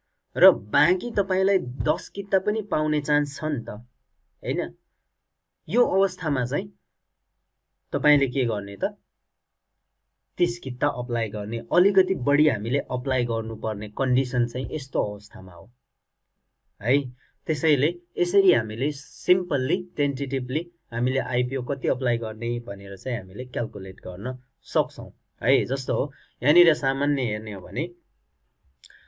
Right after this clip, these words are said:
जस्तो उदाहरण एकमा मैले के भनेको थिएँ भन्दाखेरि अनिवार्य दस किता, अ, भर्नुपर्ने धितोपत्रको नियम र, अ,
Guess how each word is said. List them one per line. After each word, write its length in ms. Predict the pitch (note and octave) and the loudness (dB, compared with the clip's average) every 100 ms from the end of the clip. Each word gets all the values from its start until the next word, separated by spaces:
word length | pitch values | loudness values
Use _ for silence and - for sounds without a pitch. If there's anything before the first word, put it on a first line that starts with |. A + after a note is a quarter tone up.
| _ C#3 | _ -8
जस्तो 180 | B2+ | -4
उदाहरण 720 | D#3+ - D3 E3 F3+ G3 F#3 - - | -4 -2 4 8 8 6 4 -4 2
एकमा 340 | F3+ F#3 F3+ | 4 4 2
मैले 280 | D3+ C#3+ C#3 | 2 2 0
के 180 | B2 C#3 | -4 -4
भनेको 340 | A#2 A2 A2+ | -4 -6 -10
थिएँ 280 | A2 B2+ B2 | -6 -2 -2
भन्दाखेरि 680 | A2 G2 G2+ F#2+ G2 B2 - - - E3 | -2 -8 -12 -10 -4 -4 -4 -12 -8 4
अनिवार्य 500 | F#3 F3+ F#3 G3+ E3+ | 6 8 8 6 4
दस 240 | D3+ D3+ | 2 0
किता, 480 | D3 C#3+ D3 C#3+ D3 | -6 -2 2 4 4
अ, 400 | - A2 G2+ G2+ | 2 -4 -6 -6
भर्नुपर्ने 680 | G2 A#2 C#3 D#3 C#3+ C3 C3+ | 0 2 2 2 2 2 0
धितोपत्रको 800 | A#2 A#2+ B2 B2+ B2 B2 A#2+ C#3 | -4 -4 -2 -2 -2 -2 -2 -2
नियम 500 | A#2 B2 D3+ F3 F3 | 0 2 2 2 0
र, 40 | C3+ A#2+ B2 - - - | 2 2 2 -6 -20 -16
अ, 360 | G2 F#2+ G2 | -12 -10 -10